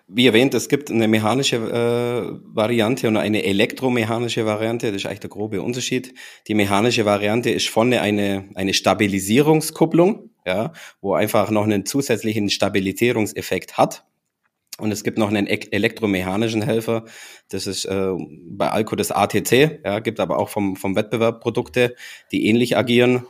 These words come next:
ähm, und der, äh, reagiert eben elektromechanisch. Kurz zum Unterschied der beiden oder zur Wirkweise von beiden. Im Endeffekt ist es so, dass, dass die A K S oder die Anti-Schlinger-Kupplung vorne mit ihrem Stabilisierungsgriff, die wirkt aktiv,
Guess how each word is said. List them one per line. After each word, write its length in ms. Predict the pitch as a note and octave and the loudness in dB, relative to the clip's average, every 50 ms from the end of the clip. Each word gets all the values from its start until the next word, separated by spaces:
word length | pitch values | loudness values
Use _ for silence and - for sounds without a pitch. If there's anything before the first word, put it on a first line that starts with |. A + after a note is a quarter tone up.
| - | -4
ähm, 380 | G2+ G#2 G#2 G#2+ G#2+ G#2 G#2 G2+ | -4 -2 -2 0 -2 -2 -2 -2
und 220 | G#2 G2+ G2+ G2 | -2 -4 -4 -2
der, 300 | G#2 F#2+ F#2+ G2 G2+ G#2 - - - - _ _ _ _ _ | -2 -2 0 0 -2 -4 -8 -14 -20 -20 _ _ _ _ _
äh, 60 | - F#2+ | -8 -6
reagiert 600 | F#2 G2 F#2+ F2 F#2 G#2+ G2+ F#2 F#2+ G#2+ G#2+ - | -4 -4 -2 2 4 4 4 4 4 2 2 2
eben 180 | D2+ F#2 G2 F2+ | 2 0 0 0
elektromechanisch. 880 | D2+ E2+ F#2 F#2 - G#2 F2+ F2+ E2+ F#2 G2+ G#2 F#2+ E2+ - - - _ - - - | 0 -2 -4 -4 -4 -2 -2 0 0 2 2 0 0 -2 -4 -6 -10 _ -20 -8 -2
Kurz 260 | - C#3+ C#3+ - - | 0 0 0 0 -4
zum 160 | - G#2+ - | -2 0 2
Unterschied 420 | - C#3+ D3 C#3 - - C#3 C3 - | 2 2 0 0 0 -2 -2 0 0
der 100 | C3 - | 0 2
beiden 380 | B2 A#2+ B2+ B2+ C#3 C3 C3 | 4 2 2 2 2 0 0
oder 160 | - G2 G#2 | 0 -2 -4
zur 220 | G2+ - G#2 F2+ G2 | -4 -2 -4 -2 0
Wirkweise 480 | C3 C#3 C#3 F#2 F2+ F2 F2+ - F#2+ | 0 -2 -2 -2 -6 -6 -6 -8 -10
von 160 | F#2+ G2 F2+ E2 | -10 -10 -6 -4
beiden. 360 | F2 F2+ F#2+ F#2+ A#2+ B2 B2 _ _ _ _ _ _ _ _ _ _ _ _ - - | -2 -2 -2 -2 -4 -6 -6 _ _ _ _ _ _ _ _ _ _ _ _ -14 -6
Im 100 | - G#2 | -4 -2
Endeffekt 400 | G2 A2 A#2 A#2+ A2+ A#2 A2 - | 0 2 2 2 2 2 0 0
ist 120 | G2 - G#2+ | 0 -2 -2
es 100 | F#2+ - | -2 -2
so, 160 | - A2 B2 | 0 0 2
dass, 280 | A#2 A2 G#2+ G#2 - - - - - - _ _ | 4 2 2 0 -2 -8 -14 -20 -20 -20 _ _
dass 200 | - F#2 F#2+ - | -4 -4 -4 -2
die 160 | - - - | -2 -2 0
A 100 | F2 G2+ | 2 2
K 160 | - - G2+ | 2 0 -2
S 320 | - - C3 D3+ - - - | 2 2 2 2 0 -4 -6
oder 240 | - G2+ G2 G2 | -6 -6 -6 -6
die 120 | F#2 F#2+ E2 | -4 -4 -4
Anti-Schlinger-Kupplung 880 | D#2+ G2 - G2 F2 - G#2+ A#2 C#3 C#3 A#2+ - C#3 G2 B2+ B2+ B2+ | -4 -4 -6 -6 -6 -2 0 2 2 2 2 0 -4 -2 0 0 0
vorne 440 | B2+ - A#2+ B2 B2+ B2+ B2+ B2+ B2+ - - - - _ - | 0 0 2 2 2 2 2 0 -4 -10 -20 -20 -20 _ -10
mit 120 | F#2+ F#2+ - | -10 -6 -2
ihrem 200 | E2+ G2 G2 F#2+ | 0 0 0 0
Stabilisierungsgriff, 1160 | - - F#2+ F2+ F#2 G2 F#2+ F2 - B2 C3 C#3 C3 A#2+ A2+ - - - A#2 A2 - - | 0 0 0 0 0 0 0 0 4 4 6 6 6 4 0 0 -2 -2 -2 -2 -2 -4
die 180 | - - G#2+ F#2+ | -2 -2 0 2
wirkt 300 | A#2 C3+ - - - - | 2 0 -2 -2 -2 -2
aktiv, 640 | A#2+ - - - - - B2 C3 C3 C3 - - | -2 -2 -2 -6 -4 -2 0 0 0 -2 -4 -12